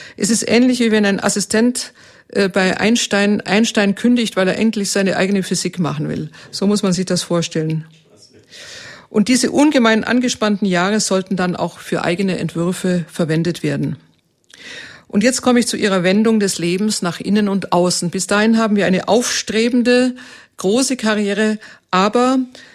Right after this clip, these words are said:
ab neunzehnhundertsiebzehn bis einundzwanzig kommen Einbrüche besonderen Leidens und Edith Stein kann nicht so weitermachen wie bisher. Zwanzig Jahre später wird sie ihrem Hauptwerk einen Untertitel geben, Versuch eines Aufstiegs zum Sinn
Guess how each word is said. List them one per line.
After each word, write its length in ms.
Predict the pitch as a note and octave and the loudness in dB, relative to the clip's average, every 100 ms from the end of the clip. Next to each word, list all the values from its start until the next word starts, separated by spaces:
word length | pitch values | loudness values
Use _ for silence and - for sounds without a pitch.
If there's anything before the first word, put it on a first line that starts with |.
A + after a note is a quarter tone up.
| _ _ - | _ _ -6
ab 160 | - | -2
neunzehnhundertsiebzehn 800 | G3+ G3+ F#3+ E3+ C#4 B3+ - A#3+ | 0 0 0 -2 -4 -4 0 0
bis 160 | G#3 F3+ | 0 -2
einundzwanzig 1000 | - F#3 F3+ F#3 F#3 - G3+ - - - | 0 0 0 0 0 0 -4 -6 -10 -16
kommen 400 | - G3 F#3+ F3+ | -6 0 0 0
Einbrüche 480 | F#3+ A3 A3+ A3 A3+ | 0 0 0 -2 -2
besonderen 480 | F#3+ F3+ G3+ G3+ F#3 | -2 0 0 0 0
Leidens 720 | E3 D#3+ F3+ G#3 A3 A3+ - | 0 0 0 2 2 2 -4
und 260 | - F#3+ - | -2 -2 0
Edith 200 | F#3+ F3+ | -2 -2
Stein 320 | - F#3+ G3+ | -2 0 0
kann 240 | - F#3 | 0 2
nicht 200 | F#3 G3+ | 2 0
so 160 | - F#3+ | -2 0
weitermachen 540 | E3+ E3 F#3+ E3 E3 | 0 0 0 -2 -2
wie 100 | E3+ | -4
bisher. 480 | E3 D#3+ - D3+ C#3+ C#3 _ _ _ _ _ - - - - - | -2 -4 -4 -4 -4 -8 _ _ _ _ _ -20 -20 -20 -20 -16
Zwanzig 380 | - A3+ B3+ C4 | -2 2 2 4
Jahre 220 | A3+ G#3+ | 2 2
später 400 | G#3+ - F#3+ G#3 | 0 0 0 0
wird 100 | F#3+ | -2
sie 160 | F#3 - | -2 -4
ihrem 220 | F#3+ F3+ | -2 0
Hauptwerk 500 | F3 G3 - A3 - | 0 -2 0 -2 0
einen 280 | G3 F#3+ F3 | 0 0 0
Untertitel 640 | - A#3+ B3 A3 G3+ F#3+ F3 | 0 2 2 0 -2 -4 -4
geben, 420 | F3+ F#3 G#3 G3+ | -4 -2 -2 -4
Versuch 640 | - G3 - C4 C#4 - | -4 -4 0 0 0 -2
eines 360 | - F#3+ F3+ - | -2 0 0 0
Aufstiegs 680 | F#3 G#3+ - - A3+ - - | 0 0 -2 -2 -2 -2 -2
zum 200 | F#3+ F3 | 0 0
Sinn 440 | G3 G3 G#3 G#3 | 2 2 2 2